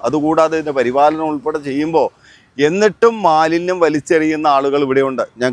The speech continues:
കാണിച്ചു തരാം, നമ്മൾ നടക്കുമ്പോൾ ഞാൻ കാണിച്ചു തരാം. അപ്പോൾ അവർ, ആ, അവരെടുത്ത് എന്താണ് നിങ്ങൾക്ക് പറയേണ്ടതെന്നുള്ളത് തീർച്ചയായിട്ടും പറയണം കേട്ടോ. ആ,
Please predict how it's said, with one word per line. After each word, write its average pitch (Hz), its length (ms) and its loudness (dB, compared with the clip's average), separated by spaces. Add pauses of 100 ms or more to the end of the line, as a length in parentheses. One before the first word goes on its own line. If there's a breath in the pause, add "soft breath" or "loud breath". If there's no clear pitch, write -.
കാണിച്ചു 147 280 0
തരാം, 147 260 2
നമ്മൾ 131 240 -4
നടക്കുമ്പോൾ 160 420 -4
ഞാൻ 147 160 -6
കാണിച്ചു 139 240 -6
തരാം. 101 200 -6 (400 soft breath)
അപ്പോൾ 180 180 2 (200)
അവർ, 170 160 2 (380)
ആ, - 20 6 (220)
അവരെടുത്ത് 208 460 4
എന്താണ് 170 400 2
നിങ്ങൾക്ക് 151 320 -4
പറയേണ്ടതെന്നുള്ളത് 143 760 0
തീർച്ചയായിട്ടും 135 480 -4
പറയണം 110 300 -4
കേട്ടോ. 92 180 -12 (460 soft breath)
ആ, 127 40 2